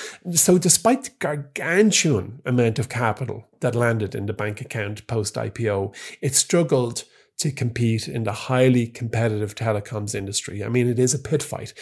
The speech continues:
Telecoms is a pit fight. It always has been. It always will be. They struggle with differentiating. I mean, when you look, when you think about your, uh, even your cell phone provider, uh,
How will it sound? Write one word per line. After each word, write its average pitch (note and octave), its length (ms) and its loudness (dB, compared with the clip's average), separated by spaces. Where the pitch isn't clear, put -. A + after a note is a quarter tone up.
Telecoms D3 560 4
is A2 100 -4
a A2+ 80 -4
pit A#2 220 -4
fight. A2 300 0
It A2 100 -4
always A#2 420 0
has A#2+ 200 0
been. G#2+ 240 -2
It G#2+ 100 0
always G#2+ 280 0
will G2+ 180 0
be. G2+ 300 -6
They C#3+ 120 0
struggle G3 360 2
with C3+ 140 2
differentiating. G#2+ 920 -2
I D3 60 0
mean, C3 200 4
when E3 120 8
you G3 80 10
look, G#3 200 6
when E3 120 6
you A3+ 60 4
think G3 180 0
about A#2 340 2
your, G#2+ 300 2
uh, A2 380 -2
even C3+ 200 2
your A2 120 2
cell A2+ 340 0
phone G#2 380 -4
provider, G#2 800 -4
uh, G#2 380 -2